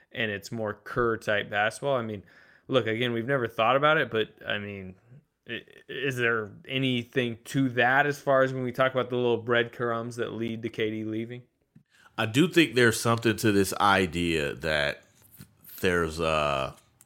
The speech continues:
Speaker 2: equality on a roster, <laughs> right? Like everybody, I, I know people call it, you know, Kerr's socialist offense, but th-, there is a hierarchy on a roster, and the players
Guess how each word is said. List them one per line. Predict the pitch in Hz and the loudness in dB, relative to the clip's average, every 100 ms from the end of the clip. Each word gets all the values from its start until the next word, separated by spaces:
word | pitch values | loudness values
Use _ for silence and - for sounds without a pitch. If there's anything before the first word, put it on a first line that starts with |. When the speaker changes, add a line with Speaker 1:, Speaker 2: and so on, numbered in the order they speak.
| - - - - - _ - - _ | -10 -10 -20 -20 -20 _ -20 -20 _
Speaker 2:
equality | 95 87 92 90 90 80 71 | -8 -4 2 2 2 0 -4
on | 76 76 | -6 -4
a | |
roster, | 73 80 - 71 78 - 440 - - | -2 -2 -2 -4 -4 -4 -8 -14 -16
<laughs> | - - - - - | -18 -2 0 0 -2
right? | 117 110 | 2 2
Like | 95 92 - | 2 0 0
everybody, | 101 101 104 95 95 98 98 95 95 90 - - - | 0 0 0 2 4 4 2 0 -2 -4 -14 -12 -2
I, | 98 - | 0 0
I | 95 | -2
know | 107 104 | 0 0
people | 110 98 95 | 0 -2 0
call | 104 95 90 | 2 4 4
it, | 90 | 0
you | 87 | -2
know, | 87 80 | -4 -2
Kerr's | 95 90 85 | 0 0 0
socialist | - 92 85 87 80 71 | 0 -2 0 -4 -4 -2
offense, | 85 - 82 - | -4 -4 -10 -8
but | 85 80 - - - - _ - | -4 -4 -4 -12 -20 -20 _ -6
th-, | 104 104 | 0 0
there | 95 110 117 | 4 4 6
is | 123 120 | 4 6
a | 117 98 | 6 6
hierarchy | 98 117 110 101 95 - 90 85 - - - _ _ | 10 12 12 8 6 2 -4 -6 -10 -20 -20 _ _
on | 104 104 107 | -2 0 0
a | 95 | 0
roster, | 92 90 87 - 71 - - _ | 4 4 4 -2 -8 -10 -18 _
and | 87 92 | -6 -4
the | 92 | -6
players | - 107 107 87 78 82 - | 2 4 6 4 0 -4 -10